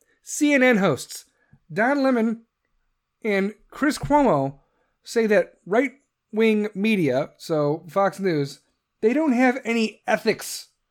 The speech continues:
Okay. Yeah. Like C N N, M S N B C, A B C, and C B S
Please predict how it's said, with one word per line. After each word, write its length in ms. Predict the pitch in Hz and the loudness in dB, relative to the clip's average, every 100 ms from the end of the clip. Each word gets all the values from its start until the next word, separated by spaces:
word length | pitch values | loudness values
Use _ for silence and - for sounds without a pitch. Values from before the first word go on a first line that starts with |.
| _ _ _ | _ _ _
Okay. 600 | 180 220 220 202 131 107 _ _ _ _ | 6 6 6 2 2 -4 _ _ _ _
Yeah. 300 | 165 175 - - _ _ - | 4 4 2 -10 _ _ -4
Like 200 | 190 - | -4 -2
C 340 | - 247 247 | -4 0 2
N 100 | 233 | 4
N, 220 | 214 208 | 4 2
M 200 | 214 208 | -2 -2
S 160 | 220 - | -2 -2
N 100 | 214 | -4
B 100 | 208 | -4
C, 320 | - 208 202 190 | -6 -6 -6 0
A 100 | 202 | 0
B 160 | 214 | 0
C, 260 | 196 220 208 | -6 -4 -4
and 100 | 185 | -4
C 200 | - 208 | -6 -6
B 220 | 185 196 | 2 4
S 280 | 180 143 | 4 2